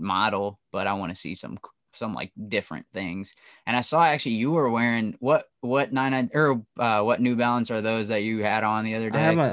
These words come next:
Speaker 2: a, a nine nine seven. I don't know the colorway, but I wear those. Like, I
Speaker 1: Yeah.
Speaker 2: just slip 'em on. Those are usually my daily, um, shoe.
Speaker 1: Yeah, I, those are dope. They're, like, multicolored. I
Speaker 2: Yeah.
Speaker 1: like those.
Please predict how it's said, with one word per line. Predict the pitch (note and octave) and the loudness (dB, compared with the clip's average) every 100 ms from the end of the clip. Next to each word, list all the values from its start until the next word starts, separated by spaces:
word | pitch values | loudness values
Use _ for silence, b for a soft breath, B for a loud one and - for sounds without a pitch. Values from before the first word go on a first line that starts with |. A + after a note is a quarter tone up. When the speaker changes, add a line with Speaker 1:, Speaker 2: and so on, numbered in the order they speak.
| - | 0
Speaker 2:
a, | C3 | 2
a | |
nine | C3+ D#3 D3+ | 4 4 2
nine | C#3+ B2 | 2 0
seven. | - C3 C#3 B2 A#2 | 0 2 2 2 2
I | A#2+ | 2
don't | C3 B2 | 2 0
know | B2 | -2
the | A2+ | -4
colorway, | - A#2+ B2+ A#2 A#2 | -4 -2 0 0 -2
but | A2+ F#2+ | -4 -2
I | B2+ | 0
wear | D3 D3 B2+ | 4 4 4
those. | A#2+ B2 A#2 A2+ - | 2 0 -2 -8 -8
Like, | A#2+ | 0
I | C3 | 4
Speaker 1:
Yeah. | A#2+ F#2+ | 4 4
Speaker 2:
just | C3 - | 0 -2
slip | C#3+ | -2
'em | C3+ A#2+ | 0 -2
on. | A#2+ A#2 A2+ | -2 -2 -2
Those | B2 B2+ | -2 -2
are | |
usually | B2 A#2 A#2 | -2 -2 -2
my | A2+ A2+ | -2 -4
daily, | A2 A2 A2 G#2+ G2+ - | -4 -4 -6 -8 -12 -16
um, | E2+ E2 B1+ - _ _ _ _ | -14 -12 -14 -18 _ _ _ _
shoe. | - - A2+ G#2 - _ - | -18 -12 -10 -10 -16 _ -2
Speaker 1:
Yeah, | C#3 C#3 G2 | 2 4 4
I, | E2+ A#2 - - - - | 2 0 -2 -12 -6 2
those | D3 C3+ | 2 2
are | B2+ | 0
dope. | G#2+ A2+ G#2 - | 2 4 2 0
They're, | - A2+ | -4 0
like, | A2 G#2 | 0 0
multicolored. | G#2+ A2 A2 G#2+ G#2+ G#2+ A2 G#2+ G#2 - | -2 -2 -2 -2 0 2 2 -2 -8 -8
I | B2 A2 | -2 0
Speaker 2:
Yeah. | |
Speaker 1:
like | G#2+ G#2+ G2+ | 2 0 -2
those. | G2+ G2+ G#2 | -4 -2 -4